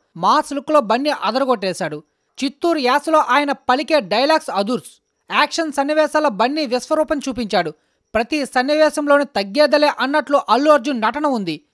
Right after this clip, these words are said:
ఇక పాలమ్ముకునే మధ్యతరగతి కుటుంబానికి చెందిన శ్రీవల్లి పాత్రలో రష్మిక ఒదిగిపోయింది. తొలిసారి డీ గ్లామర్ పాత్రలో చేసిన ఈ భామ శ్రీవల్లి పాత్రకు న్యాయం చేసింది. మంగళం శ్రీనుగా సునీల్ అద్భుత నటన కనబరిచారు. ఎర్రచందనం స్మగ్లింగ్ సిండికేట్ నాయకుడిగా సునీల్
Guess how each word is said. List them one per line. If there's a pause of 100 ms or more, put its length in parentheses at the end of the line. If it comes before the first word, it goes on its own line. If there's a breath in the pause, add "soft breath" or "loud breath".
ఇక
పాలమ్ముకునే
మధ్యతరగతి
కుటుంబానికి
చెందిన
శ్రీవల్లి
పాత్రలో
రష్మిక
ఒదిగిపోయింది. (340)
తొలిసారి
డీ
గ్లామర్ (100)
పాత్రలో (120)
చేసిన
ఈ
భామ (120)
శ్రీవల్లి
పాత్రకు
న్యాయం
చేసింది. (220)
మంగళం
శ్రీనుగా
సునీల్ (140)
అద్భుత
నటన
కనబరిచారు. (280)
ఎర్రచందనం
స్మగ్లింగ్
సిండికేట్
నాయకుడిగా
సునీల్